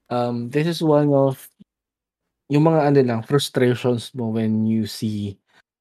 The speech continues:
a good one, but like, at, at some point na parang, uh, y-, you know, parang at, at a certain level, you, you kind of accepted it that it will be left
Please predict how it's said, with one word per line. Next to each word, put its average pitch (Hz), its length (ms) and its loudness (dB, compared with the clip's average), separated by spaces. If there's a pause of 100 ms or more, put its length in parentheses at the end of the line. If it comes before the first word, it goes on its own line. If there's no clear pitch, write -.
(160)
a 113 100 -8
good 113 320 -4
one, 104 460 0 (420)
but 107 400 -2 (720)
like, 98 300 -4 (800)
at, 117 100 -8 (160)
at 131 160 -4
some 131 220 -2
point 113 320 -2
na 110 80 -4
parang, 101 400 -6 (640)
uh, 101 400 -6 (400)
y-, 131 160 -10
you 143 240 4
know, 123 640 4
parang 135 240 -2 (180)
at, 135 220 -12 (100)
at 180 160 0
a 214 80 4
certain 196 460 4
level, 143 400 4
you, 127 480 -2
you 143 160 -2
kind 139 240 0
of 151 160 0
accepted 123 680 -4
it 120 220 -2
that 113 240 -2
it 113 160 -8
will 113 160 -4
be 107 320 -6 (380)
left 117 320 -2